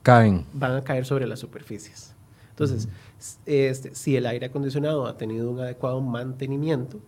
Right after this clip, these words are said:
Speaker 2: y su funcionamiento es el adecuado, pues no debería haber ningún tipo de riesgo.
Speaker 1: O sea, la, las partículas, yo podría estar hablando aquí, <laughs> como dicen popularmente, en spray,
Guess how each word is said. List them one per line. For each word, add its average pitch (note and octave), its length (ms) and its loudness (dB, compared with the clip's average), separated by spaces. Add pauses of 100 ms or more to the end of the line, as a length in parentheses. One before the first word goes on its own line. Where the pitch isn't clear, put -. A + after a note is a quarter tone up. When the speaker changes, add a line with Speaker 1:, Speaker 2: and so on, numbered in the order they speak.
(220)
Speaker 2:
y C3+ 60 -6
su B2+ 160 -8
funcionamiento A2+ 680 -6
es A2+ 100 -12
el A#2+ 140 -6
adecuado, D#3+ 500 -4 (220)
pues F#3+ 120 -8
no E3 160 -2
debería C3 360 -2
haber A#2+ 160 -8
ningún A2+ 260 -8
tipo - 260 -12
de G2+ 120 -12
riesgo. - 320 -14 (200)
Speaker 1:
O - 60 -4
sea, D3 180 8
la, B2+ 200 4
las C3 160 2
partículas, D#3 560 -2
yo C#3+ 180 0
podría D#3+ 240 0
estar D#3 240 0
hablando D3+ 380 2
aquí, D3+ 260 2
<laughs> C3 180 -2
como G#2+ 220 2
dicen A2 220 4
popularmente, C3 640 2
en A#2 100 2
spray, E3 540 6